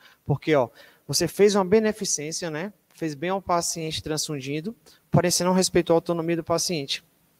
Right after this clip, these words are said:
E aí você vai pro Conselho de Ética, o cara pode falar, "Ó,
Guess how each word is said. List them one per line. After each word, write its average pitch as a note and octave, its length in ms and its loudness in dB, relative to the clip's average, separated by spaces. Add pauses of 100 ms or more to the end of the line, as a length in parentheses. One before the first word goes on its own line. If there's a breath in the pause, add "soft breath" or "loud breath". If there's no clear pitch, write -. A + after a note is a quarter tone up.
(400)
E C#3+ 180 0
aí E3 380 4
você F3 140 -2
vai D#3 200 0
pro D#3 220 -20
Conselho D#3 400 -4
de D#3+ 140 0
Ética, E3 320 2
o E3+ 40 -4
cara D#3+ 280 2
pode D#3 260 2
falar, E3+ 380 4
"Ó, B2+ 80 -2